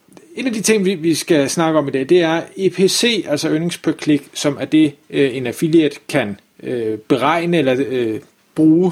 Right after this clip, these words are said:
øh, til sit regnestykke for at finde ud af, hvem det er, de gerne vil promovere, er jo stadig det altafgørende.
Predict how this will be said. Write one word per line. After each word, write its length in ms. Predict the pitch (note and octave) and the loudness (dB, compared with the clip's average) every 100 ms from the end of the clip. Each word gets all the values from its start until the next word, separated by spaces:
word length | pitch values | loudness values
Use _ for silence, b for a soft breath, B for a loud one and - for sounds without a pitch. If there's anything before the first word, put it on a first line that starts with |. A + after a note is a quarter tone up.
| - | 0
øh, 160 | D3 C#3+ | -2 0
til 140 | C#3 | -2
sit 100 | C3+ | 0
regnestykke 380 | C3+ D#3 D#3+ C#3 | 0 0 -2 0
for 140 | C#3+ | -2
at 80 | C3+ | 0
finde 160 | D3 C3+ | -2 -2
ud 20 | |
af, 60 | |
hvem 160 | C3+ C3 | -2 -2
det 100 | C3 | -2
er, 40 | |
de 80 | B2 | -2
gerne 180 | C3 C3 | -2 -4
vil 80 | C3 | -6
promovere, 580 | - A#2 A#2+ G#3+ G3+ F3 B B B - | -8 -4 -2 0 -2 -4 B B B -2
er 60 | |
jo 60 | D#3+ | 0
stadig 420 | D#3+ D#3 D#3+ - | 2 2 2 2
det 140 | D#3+ - | 0 2
altafgørende. 800 | - D#3 C#3 B2 C#3+ A2+ G2+ G2+ | -2 0 0 0 0 -2 -4 -10